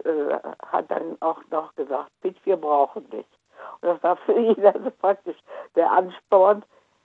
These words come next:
„Jetzt muss ich aber endlich wieder in die Hufe kommen.“ Und, äh, obwohl er eigentlich krankgeschrieben war, ist er dann wieder losgezogen, ne? Und war glücklich, dass er,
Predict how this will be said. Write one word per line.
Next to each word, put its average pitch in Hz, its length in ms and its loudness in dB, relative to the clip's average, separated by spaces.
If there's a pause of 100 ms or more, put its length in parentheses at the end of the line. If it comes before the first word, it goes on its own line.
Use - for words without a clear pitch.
(160)
„Jetzt 190 180 -2
muss 180 220 -6
ich 196 180 0
aber 165 300 2
endlich 180 360 -2
wieder 170 280 0
in 160 180 -8
die 156 80 -8
Hufe 165 380 -6
kommen.“ 104 360 -12 (580)
Und, 151 260 -4 (160)
äh, 139 180 -2 (340)
obwohl 156 380 0
er 185 160 4
eigentlich 165 360 0
krankgeschrieben 175 760 -8
war, 208 180 2
ist 185 120 0
er 165 100 -4
dann 156 200 -8
wieder 196 200 -6
losgezogen, 185 920 -8
ne? - 120 -6 (420)
Und 151 200 -6
war 160 160 0
glücklich, 196 540 -8
dass 185 180 -2
er, 180 240 -4